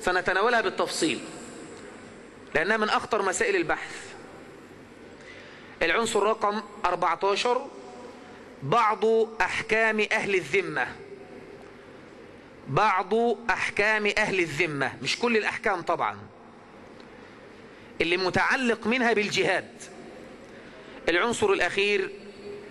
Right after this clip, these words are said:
مسألة الديار، مسألة الديار، دار كفر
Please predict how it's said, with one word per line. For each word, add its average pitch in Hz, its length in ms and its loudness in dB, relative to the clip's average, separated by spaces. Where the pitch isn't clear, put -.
مسألة 226 640 2
الديار، 165 840 2
مسألة 226 520 0
الديار، 190 680 0
دار 190 220 0
كفر - 420 -2